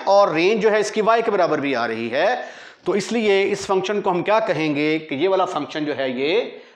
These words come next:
बाइजेक्टिव है। तो अगर फंक्शन बाइजेक्टिव होगा ना तो फिर ही उसका इनवर्स जो है वो एग्जिस्ट करता है। मसलन ये देखें, अगर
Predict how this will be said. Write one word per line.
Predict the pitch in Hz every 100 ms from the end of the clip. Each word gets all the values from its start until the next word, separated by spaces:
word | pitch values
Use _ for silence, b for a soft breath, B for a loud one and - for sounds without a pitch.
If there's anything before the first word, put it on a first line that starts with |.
| B
बाइजेक्टिव | 117 156 156 196 - - 123 160 - 135 98
है। | 98 - - B B B -
तो | -
अगर | 190 277
फंक्शन | 277 240 247 233
बाइजेक्टिव | 240 170 160 - 247
होगा | 180 180 190 196
ना | 208 214 208 B B B -
तो |
फिर | 233 247
ही | 254 254
उसका | 226 233 214 -
इनवर्स | 165 170 190 -
जो | 170
है | 165
वो | 160 175 220 - -
एग्जिस्ट | 156 131 170 -
करता | 135 - 110
है। | 95 92 - _ B B B B
मसलन | 135 151 180
ये | 185
देखें, | 180 180 180 185 - - _ _ _ _ B B B B B B -
अगर | 147 185